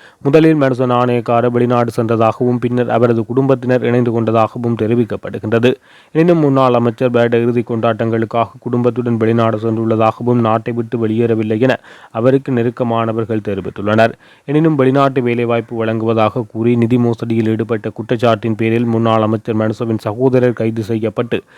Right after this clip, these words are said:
விளக்கமறியலில் வைக்கப்பட்டுள்ள நிலையில், முன்னாள் அமைச்சர் மனுஷ நாணயக்கார நாட்டை விட்டு தப்பியோடியுள்ளதாக குற்றச்சாட்டுகள் முன்வைக்கப்பட்டு வருகின்றன.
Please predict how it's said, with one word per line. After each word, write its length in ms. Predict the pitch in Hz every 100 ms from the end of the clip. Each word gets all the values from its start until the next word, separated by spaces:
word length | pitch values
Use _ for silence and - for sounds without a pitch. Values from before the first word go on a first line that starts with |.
| - _ 113
விளக்கமறியலில் 760 | 120 139 156 127 120 120 113 107
வைக்கப்பட்டுள்ள 440 | 104 113 113 113
நிலையில், 460 | 110 110 110 113 120
முன்னாள் 420 | 110 113 113 113
அமைச்சர் 320 | 110 110 117 110
மனுஷ 260 | 117 117 113
நாணயக்கார 580 | 107 110 110 101 117 117 - - - _ 113
நாட்டை 300 | 113 123 139
விட்டு 240 | 135 139 127
தப்பியோடியுள்ளதாக 920 | 117 120 117 117 113 113 110 110 131 123
குற்றச்சாட்டுகள் 760 | 117 123 120 113 113 104 110 107 104
முன்வைக்கப்பட்டு 640 | 113 120 117 113 107 98
வருகின்றன. 500 | 95 - - 107 113